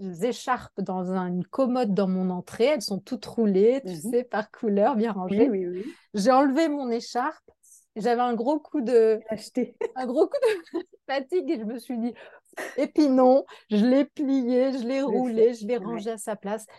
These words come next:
Speaker 1: Et en
Speaker 2: Ouais.
Speaker 1: fait, effectivement, ça prend quoi ? Cinq secondes,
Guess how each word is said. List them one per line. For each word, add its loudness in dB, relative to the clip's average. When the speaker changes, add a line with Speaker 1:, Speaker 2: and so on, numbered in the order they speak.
Speaker 1:
Et 0
en 2
Speaker 2:
Ouais. -8
Speaker 1:
fait, -6
effectivement, -8
ça -10
prend -8
quoi ? -6
Cinq -4
secondes, -4